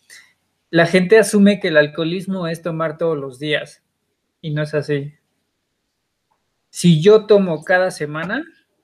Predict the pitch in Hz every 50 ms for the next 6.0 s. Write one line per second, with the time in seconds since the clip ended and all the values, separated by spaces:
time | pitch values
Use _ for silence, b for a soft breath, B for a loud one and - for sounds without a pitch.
0 | _ _ _ _ _ _ _ _ _ _ _ _ _ _ _ _ _ _ _ -
1 | 175 180 190 180 - 180 175 170 170 151 156 147 147 147 160 175 214 269 277 _
2 | _ _ _ _ _ _ _ _ _ 180 _ _ _ _ _ _ _ 156 156 147
3 | 151 160 156 151 147 151 156 151 147 151 151 151 143 139 - 143 139 143 143 143
4 | 143 147 143 - 160 165 - 175 170 160 151 180 180 160 175 170 156 180 175 180
5 | - 185 180 170 175 - 160 151 151 147 147 147 151 143 131 151 151 151 151 -